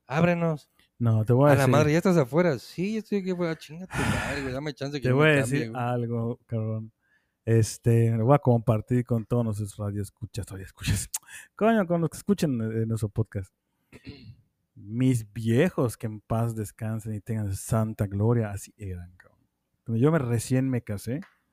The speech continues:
Speaker 2: mi hija mayor fue la primera nieta, cabrón, de mi lado y de
Speaker 1: Ujú.
Speaker 2: mi ma-, de ambos lados, ¿no? Y a veces estábamos en nuestra casita, porque, eh,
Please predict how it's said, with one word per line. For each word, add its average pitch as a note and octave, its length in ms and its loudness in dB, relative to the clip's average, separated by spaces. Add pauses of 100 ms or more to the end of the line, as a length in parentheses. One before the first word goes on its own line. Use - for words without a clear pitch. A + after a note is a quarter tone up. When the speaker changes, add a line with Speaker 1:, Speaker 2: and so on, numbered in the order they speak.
(280)
Speaker 2:
mi B2+ 380 2
hija C3 400 0
mayor A#2 440 0
fue - 180 -2
la A#2+ 80 0
primera G#2+ 460 -4
nieta, G#2 440 -10
cabrón, - 300 -20
de A#2 120 -6
mi A2+ 140 -4
lado B2+ 160 4
y C3+ 40 6
de B2 60 4
Speaker 1:
Ujú. - 0 -
Speaker 2:
mi G#2+ 140 -2
ma-, G#2 180 -12
de A#2 260 -2
ambos D#3+ 240 4
lados, G#2 400 0
¿no? D#3 120 -8 (1900)
Y C3+ 840 8 (680)
a D3+ 120 0
veces F3+ 340 2
estábamos D3+ 580 2
en B2 60 0
nuestra B2 260 -2
casita, B2 680 0
porque, A2+ 240 -12
eh, A2 80 -8